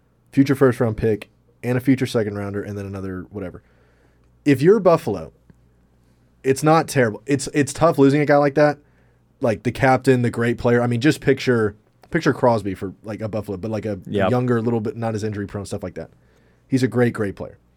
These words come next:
Speaker 1: I, it sucks losing him. Krebs is a good player. Now, I, hockey's weird because hockey draft is, it's almost like baseball.
Speaker 2: Yep. Super
Speaker 1: Where
Speaker 2: long.
Speaker 1: they spend time in the,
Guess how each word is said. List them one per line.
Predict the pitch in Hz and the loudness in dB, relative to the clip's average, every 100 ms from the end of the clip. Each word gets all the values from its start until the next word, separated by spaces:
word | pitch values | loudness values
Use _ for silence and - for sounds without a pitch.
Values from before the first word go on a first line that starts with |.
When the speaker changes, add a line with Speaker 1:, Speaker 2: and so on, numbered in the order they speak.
| _ _ _ _ _ _ _ _ - | _ _ _ _ _ _ _ _ 2
Speaker 1:
I, | 135 | 4
it | 139 135 | 4 4
sucks | - 143 - | 2 2 2
losing | 123 131 160 | 2 2 2
him. | 170 156 | -2 -6
Krebs | - 180 269 190 | 2 4 4 4
is | 139 | 0
a | |
good | 113 135 - | 4 4 4
player. | 113 90 - _ _ _ _ _ _ | -4 -6 -12 _ _ _ _ _ _
Now, | 131 139 135 - _ | 0 2 2 0 _
I, | 131 165 208 202 190 - _ _ _ _ _ _ _ _ - - _ _ _ _ | 0 4 6 6 4 -4 _ _ _ _ _ _ _ _ -20 -20 _ _ _ _
hockey's | - 170 185 170 | 0 0 0 2
weird | 151 120 | 4 4
because | 117 127 107 - | 2 0 -2 -2
hockey | 147 180 165 | 0 0 0
draft | 131 120 120 | 2 2 0
is, | 117 - - _ _ | -6 -10 -18 _ _
it's | 120 | 0
almost | 202 190 | 2 4
like | 131 101 | 2 2
baseball. | 113 117 - 80 - | -2 -2 -6 -14 -8
Speaker 2:
Yep. | 104 92 - - - | -6 -6 -8 -20 -12
Super | - 120 104 | -4 -2 4
Speaker 1:
Where | 139 139 | 6 6
Speaker 2:
long. | 135 | 4
Speaker 1:
they | 131 | 2
spend | - 147 160 | 2 0 4
time | 151 151 151 | 4 4 2
in | 147 | 2
the, | 139 | 0